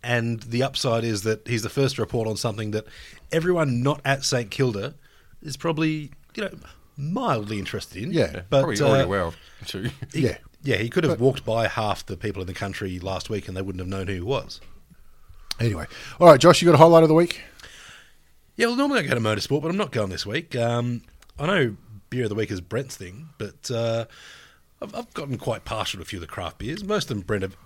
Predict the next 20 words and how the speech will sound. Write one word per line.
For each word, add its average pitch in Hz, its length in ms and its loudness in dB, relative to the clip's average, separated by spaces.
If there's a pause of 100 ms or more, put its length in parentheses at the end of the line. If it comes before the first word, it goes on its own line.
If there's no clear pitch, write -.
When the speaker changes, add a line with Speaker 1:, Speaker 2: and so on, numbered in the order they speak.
Speaker 1:
Brent's 104 220 -6
introduced 95 320 -8
me 95 80 -8
to. 113 280 -10
So 113 440 -4
it 123 100 -4
was 127 180 -2
with, 143 320 -4
uh, 104 320 -2
some 104 160 -6
excitement 104 540 -6
that 107 240 -8 (320)
one 202 120 -4
of 147 60 -4
my 98 60 -6
favourites 165 400 -2
got 98 200 -12
back 120 220 -4
in 110 260 -4 (440)
my 117 240 -6